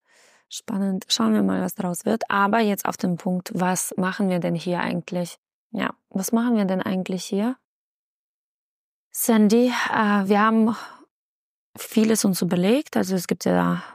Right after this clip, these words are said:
unterschiedliche, sag ich mal, Formate von diesem Podcast. Und heute ist der erste Format, wo wir ein bisschen erstmal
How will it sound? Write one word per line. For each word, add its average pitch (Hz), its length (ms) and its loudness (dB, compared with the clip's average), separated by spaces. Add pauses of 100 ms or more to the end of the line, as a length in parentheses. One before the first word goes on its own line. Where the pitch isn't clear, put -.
(140)
unterschiedliche, 180 840 0
sag 175 180 -2
ich 170 140 -6
mal, 175 380 -2 (500)
Formate 214 500 0
von 202 180 2
diesem 190 240 2
Podcast. - 600 -2 (800)
Und 180 400 0
heute 208 220 0
ist 190 120 -6
der - 140 -4
erste 175 300 -4
Format, 190 540 0 (380)
wo 190 140 0
wir 190 80 4
ein 180 80 2
bisschen - 260 0
erstmal 180 540 0